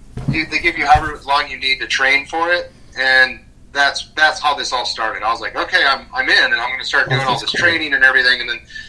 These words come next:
Speaker 1: they, like, hook you up with this app. But then on top of that, I was like, "You know what? I'm, I'm not gonna be ready in February. I need some additional help." And that's when I contacted one of the instructors
Speaker 2: Okay.
Speaker 1: who's got his own, um,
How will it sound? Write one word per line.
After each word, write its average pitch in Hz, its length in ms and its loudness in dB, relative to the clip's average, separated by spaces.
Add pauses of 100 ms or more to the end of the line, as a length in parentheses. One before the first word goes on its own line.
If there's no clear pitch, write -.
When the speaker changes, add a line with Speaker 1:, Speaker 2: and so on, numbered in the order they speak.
(280)
Speaker 1:
they, 139 160 4
like, 127 280 0
hook 165 240 -8
you 143 100 0
up 143 140 -2
with 127 100 -10
this 110 220 -6
app. 139 420 2 (360)
But 135 120 -16
then 143 280 2
on 127 180 2
top 151 260 0
of 135 80 -8
that, 151 180 6
I 135 80 2
was 127 120 -2
like, 110 200 -4
"You 131 80 -10
know 143 160 2
what? 156 240 2
I'm, 143 320 0 (580)
I'm 160 140 0
not 156 200 2
gonna 139 180 -6
be 135 180 -4
ready 123 340 0
in 113 80 -8
February. 117 560 0
I 123 160 2
need 127 140 -10
some 120 200 -10
additional 117 500 -4
help." 95 260 -2
And 101 120 -8
that's 120 400 0
when 123 140 -4
I 117 180 4
contacted 113 680 0
one 113 160 -6
of 110 60 -12
the 104 80 -6
instructors 113 880 0
Speaker 2:
Okay. 117 200 -2 (260)
Speaker 1:
who's 131 180 -6
got 123 260 4
his 113 200 -6
own, 143 600 0 (720)
um, 117 440 -2